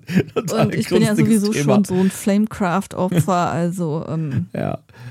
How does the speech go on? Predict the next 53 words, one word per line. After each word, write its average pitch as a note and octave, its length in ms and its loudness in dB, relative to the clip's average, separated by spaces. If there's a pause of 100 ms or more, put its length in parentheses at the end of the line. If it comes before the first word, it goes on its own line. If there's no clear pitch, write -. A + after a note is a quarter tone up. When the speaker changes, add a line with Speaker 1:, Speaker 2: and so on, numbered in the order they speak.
(180)
Speaker 1:
Wird D3+ 140 2
im F3 80 0
Crowdfunding E3 400 0
kommen, D#3 300 0
aber C3+ 240 2
Release C3+ 340 0
wird C#3+ 80 -2
erst C3+ 160 0
zweitausendsiebenundzwanzig C#3+ 760 0
sein. C3 260 0
Ist C3 140 -2
ein B2+ 120 2
Worker-Placement-Spiel C#3+ 1040 0
für B2+ 140 -4
zwei B2 260 -2
bis B2 120 -2
vier A#2+ 120 -2
Spieler, C#3+ 400 0
sechzig B2 340 -4
bis - 80 -10
neunzig A#2+ 320 -2
Minuten, D3 320 0
ist B2 120 -2
also A2+ 180 -2
auch - 160 -6
überschaubar. B2+ 560 -2 (460)
Ab - 140 -8
dreizehn G#2+ 400 -2
Jahren G2+ 300 0
wahrscheinlich G2 320 -2
wegen F#2 200 -4
dem F#2 40 -6
Thema. - 360 -6 (180)
Speaker 2:
Gibt, - 400 -8
gibt's - 320 -14
da G#3+ 240 0
einen G3+ 240 2
Link G3+ 320 0
zum G#3 160 -2
Kickstarter D4+ 640 -12
schon? C#4+ 400 -4
Nein, G#3+ 80 4
Speaker 1:
Nee, F#3+ 140 4
Speaker 2:
noch G3 60 0
Speaker 1:
aber C3 120 2
ich F#3 80 2
Speaker 2:
nicht. - 100 -2
Speaker 1:
hab B2 60 -2
einen B2 80 0
Link B2 240 0
zur A2+ 400 0
Homepage G#2+ 320 -2
gemacht. - 320 -14